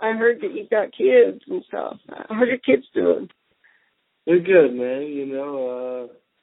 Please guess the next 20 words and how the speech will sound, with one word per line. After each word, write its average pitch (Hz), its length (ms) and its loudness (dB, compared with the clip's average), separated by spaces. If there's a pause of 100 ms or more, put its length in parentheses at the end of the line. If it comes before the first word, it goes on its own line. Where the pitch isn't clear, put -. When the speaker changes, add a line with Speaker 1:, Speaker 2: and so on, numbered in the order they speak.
(140)
Speaker 2:
they're 139 180 -2
on 160 240 2
par. 101 400 -8 (1160)
Speaker 1:
Mm-hmm. 208 340 6 (1080)
Speaker 2:
Being 139 200 -8
a 131 40 -8
dad's 127 480 -4
great. 123 320 -6
You 113 120 -20
know, 117 220 -14
I 113 40 -12
love 113 260 -6
it 113 180 -12
so 123 100 -4
much. 117 220 -8 (1400)
Speaker 1:
Well, 233 440 6
make 262 200 8 (100)
sure 254 360 6
and, 208 160 2
uh, 202 300 0